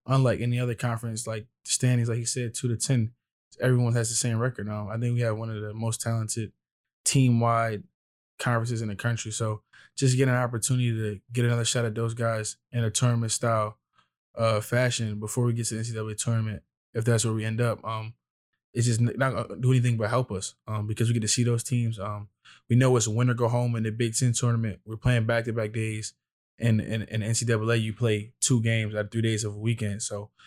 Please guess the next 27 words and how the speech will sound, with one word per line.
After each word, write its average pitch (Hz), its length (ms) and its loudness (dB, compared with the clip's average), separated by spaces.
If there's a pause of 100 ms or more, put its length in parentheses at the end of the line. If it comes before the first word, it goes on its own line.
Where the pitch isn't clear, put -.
(220)
it - 80 -6
kinda 131 180 4
prepares 120 480 2
you, 107 140 -4
and, 104 180 -4
um, 101 300 -10
the 107 80 -2
way 113 140 2
our 110 120 2
conference 110 460 -2
is 101 100 -12
going, 110 280 -2
it's 98 100 -10
definitely 107 340 -8
gonna 104 200 -10
be 101 140 -10
a 92 80 -12
positive 107 480 -4
for - 180 -12
all 104 220 -4
Big 107 220 -2
Ten 110 180 -6
teams 110 360 -6
across 107 300 -2
the 104 60 -6
board 104 280 -8
that 104 180 -10